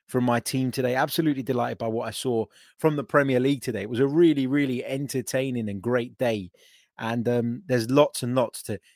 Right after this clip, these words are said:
dig our teeth into during this show. Um, if you are in the live chat right now, if you are watching us on YouTube, make sure you've hit that like button if you haven't done so already. In fact, if you enjoyed Arsenal's performance, give the video a like.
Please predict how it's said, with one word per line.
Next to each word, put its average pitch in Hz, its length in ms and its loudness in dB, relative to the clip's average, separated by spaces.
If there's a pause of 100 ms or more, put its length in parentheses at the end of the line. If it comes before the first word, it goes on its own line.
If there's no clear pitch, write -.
(420)
dig 143 160 2
our 123 160 0
teeth 127 320 -6
into 107 300 -4
during 113 400 0
this 107 120 -2
show. 110 380 0 (400)
Um, 156 300 4 (260)
if 185 180 8
you 190 140 8
are 190 180 12
in 170 60 4
the 156 80 4
live 135 220 4
chat 131 260 0
right 139 240 0
now, 127 160 -4
if 110 140 -6
you 143 100 2
are 143 80 4
watching 143 300 -2
us 127 120 -4
on 120 160 -2
YouTube, 113 500 -4 (420)
make 147 260 6
sure 175 220 4
you've 143 180 -2
hit 156 160 -2
that 139 160 -2
like 131 220 0
button 117 180 -4
if 107 140 -6
you 123 60 0
haven't 117 180 -2
done 117 160 -2
so 120 100 -4
already. 110 340 -2
In 110 100 -8
fact, - 320 -4
if 143 120 -10
you 185 80 -2
enjoyed 185 320 2
Arsenal's 160 340 -2
performance, 113 560 -8 (480)
give 135 140 -4
the 131 100 0
video 123 320 0
a 110 40 0
like. 107 360 -4